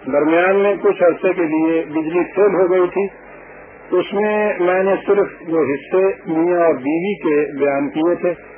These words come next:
وہ میں پہلے بھی چونکہ اختصاراً بیان کر چکا ہوں،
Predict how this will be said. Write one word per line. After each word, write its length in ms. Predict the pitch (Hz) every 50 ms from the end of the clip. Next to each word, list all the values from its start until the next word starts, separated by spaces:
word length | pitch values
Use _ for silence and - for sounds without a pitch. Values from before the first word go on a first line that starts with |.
| - - - - - - - - -
وہ 140 | 151 160
میں 160 | 165 180 180 170
پہلے 360 | - 180 165 165 190 214 214
بھی 140 | 214 214 202
چونکہ 520 | 208 196 202 196 180 190 190 190 185 165 - - - - - - -
اختصاراً 720 | 156 143 - 180 156 147 139 151 160 165 175 175 175 170
بیان 400 | 160 151 151 147 156 147 147 151
کر 180 | 135 170 170 165
چکا 280 | - 196 190 - -
ہوں، 200 | - 170 185 190